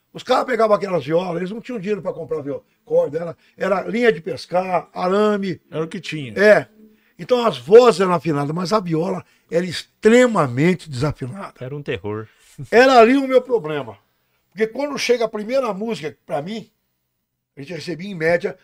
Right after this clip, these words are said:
Speaker 1: duas mil e cem músicas.
Speaker 2: Nossa.
Speaker 3: Nossa.
Speaker 1: Eu ouvi vinte e quatro mil seiscentos e quarenta e seis músicas em doze anos de viola.
Speaker 2: Todas as músicas passavam por você?
Speaker 1: Tudo passava por mim.
Speaker 2: Ouvia todas elas?
Speaker 1: Todas. A primeira, a peneira grossa eu fazia ela.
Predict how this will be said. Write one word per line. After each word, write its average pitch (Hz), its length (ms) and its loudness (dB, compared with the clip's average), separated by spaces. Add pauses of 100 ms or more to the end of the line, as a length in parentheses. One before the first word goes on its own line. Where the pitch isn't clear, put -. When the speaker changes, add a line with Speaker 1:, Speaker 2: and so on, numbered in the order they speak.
(120)
Speaker 1:
duas 151 260 0
mil 156 180 -12
e 165 40 -12
cem 175 240 -10
músicas. 120 520 -14
Speaker 2:
Nossa. - 600 -12
Speaker 3:
Nossa. 117 640 -18
Speaker 1:
Eu 294 160 0
ouvi 254 320 4
vinte 269 240 2
e - 40 -10
quatro 233 280 0
mil 214 180 -4
seiscentos 202 420 -4
e - 40 -20
quarenta 185 260 -2
e 160 60 -2
seis 160 220 -4
músicas 160 380 -4 (380)
em 143 100 -8
doze 151 260 -2
anos 151 140 -2
de 131 80 -8
viola. 160 280 -6 (200)
Speaker 2:
Todas 311 320 -8
as 139 140 -8
músicas 175 300 -10
passavam 165 480 -8 (200)
por 120 100 -12
você? 113 240 -16
Speaker 1:
Tudo 175 220 -2
passava - 300 -8
por 202 160 -18
mim. 190 180 -18 (240)
Speaker 2:
Ouvia 185 260 -6
todas 185 380 -4
elas? 104 420 -14 (140)
Speaker 1:
Todas. 202 460 6 (180)
A - 80 -20
primeira, 196 380 2
a 143 220 -6
peneira 185 400 0
grossa 180 320 -4
eu 190 40 -6
fazia 180 340 -2
ela. 196 320 -2